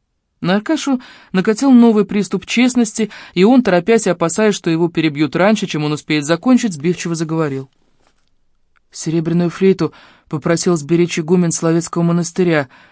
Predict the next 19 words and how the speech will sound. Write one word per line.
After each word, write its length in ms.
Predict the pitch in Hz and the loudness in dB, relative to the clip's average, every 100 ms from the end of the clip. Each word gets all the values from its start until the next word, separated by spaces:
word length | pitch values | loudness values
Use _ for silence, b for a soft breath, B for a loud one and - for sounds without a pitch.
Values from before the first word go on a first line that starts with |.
| b b b _ | b b b _
и 100 | 160 | -4
муж 180 | 160 165 | -2 -2
моей 180 | 175 170 | 0 -2
сестры 360 | 165 170 190 196 | -2 -4 -2 -2
Всеволод 400 | - 170 160 143 | 0 -2 -2 -2
Корнеевский, 640 | 165 165 165 196 - 165 | -4 -2 0 -2 -2 -6
отправлявшийся 640 | - 160 165 175 - 151 156 | -4 -2 0 -2 -4 -6 -4
в 20 | |
монастырь 400 | 156 160 - 180 | -4 -4 -4 -4
с 100 | 170 | -4
экспедицией 580 | - - 160 196 208 160 | -8 -6 -4 -2 -2 -4
от 60 | |
Третьяковской 560 | 160 151 165 170 - 160 | -4 -8 -6 -6 -4 -6
галереи, 400 | 151 165 170 190 | -2 -2 0 0
выполнил 480 | 175 175 175 175 170 | 0 -2 -2 0 0
его 240 | 170 175 | -2 -2
просьбу». 520 | 175 180 147 139 135 _ _ _ _ _ _ _ _ _ _ _ _ _ _ _ | -2 -2 -2 -6 -10 _ _ _ _ _ _ _ _ _ _ _ _ _ _ _
«А 120 | - 135 | -12 -10
где 320 | 135 151 | -6 -4